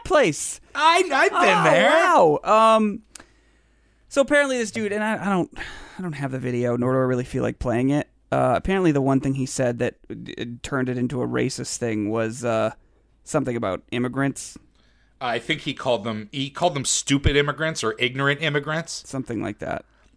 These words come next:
Speaker 2: Is, is, is, so, so if I, 'cause I watched it a few times,
Speaker 1: Mm.
Speaker 2: and so it starts with him, uh, pulling a Karen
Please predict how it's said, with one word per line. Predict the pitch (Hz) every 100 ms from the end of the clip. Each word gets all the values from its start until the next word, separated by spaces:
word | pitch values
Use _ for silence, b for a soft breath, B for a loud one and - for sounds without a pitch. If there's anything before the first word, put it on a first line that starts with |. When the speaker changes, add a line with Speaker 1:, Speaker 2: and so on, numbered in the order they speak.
| _
Speaker 2:
Is, | 135 127 117
is, | - 127 113 104
is, | - 123 113
so, | - 135 127
so | - 139
if | 127
I, | 143 135
'cause | 160 151
I | 208
watched | 165 147 - 127
it | 110
a |
few | 104 117
times, | 101 98 90 90 -
Speaker 1:
Mm. | 196 165 - -
Speaker 2:
and | 117 113 110 -
so | 127 117 117
it | 131
starts | - - 165 180 - -
with | 147 143
him, | 143 135 131 127 - - B B B _ -
uh, | - - 156 156 139
pulling | - 151 131
a | 117
Karen | - 113 98 87 90